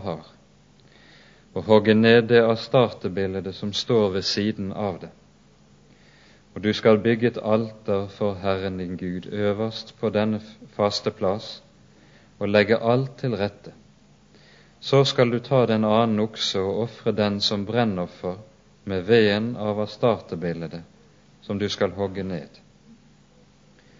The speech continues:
Da tok Gideon ti av sine tjenere med seg, og gjorde som Herren hadde sagt til ham. Og da han av frykt for sin slekt og for mennene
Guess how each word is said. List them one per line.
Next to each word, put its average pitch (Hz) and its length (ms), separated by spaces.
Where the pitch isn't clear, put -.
Da 123 260
tok 123 400
Gideon 95 600
ti 123 300
av 123 180
sine 120 320
tjenere 110 540
med 104 260
seg, 78 260
og 92 100
gjorde 127 360
som 123 260
Herren 117 340
hadde 117 200
sagt 113 360
til 98 220
ham. 85 260
Og 104 120
da 117 200
han 117 320
av 110 240
frykt - 400
for 139 320
sin 127 320
slekt - 540
og 104 100
for 120 160
mennene 113 480